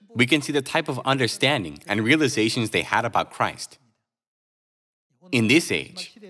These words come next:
we, God's sheep, must understand God's voice correctly and receive the inheritance of the eternal kingdom of heaven that God has prepared for us.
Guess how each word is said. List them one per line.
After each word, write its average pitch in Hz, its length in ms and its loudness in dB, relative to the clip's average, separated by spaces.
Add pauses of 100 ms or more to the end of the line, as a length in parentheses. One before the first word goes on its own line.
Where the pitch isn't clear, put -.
we, 107 300 2
God's 110 340 2
sheep, 117 320 -2 (600)
must 127 240 4
understand 147 600 0
God's 92 280 2
voice 110 260 -2
correctly 87 560 0 (3000)
and 113 140 2
receive 135 400 0
the 127 100 2
inheritance 107 680 0
of 117 120 0
the 110 120 4
eternal 131 340 -2
kingdom 143 300 0
of 101 120 0
heaven 110 360 0 (240)
that - 180 -6
God 101 220 4
has 101 160 -6
prepared 98 400 -4
for 71 160 -8
us. - 260 -10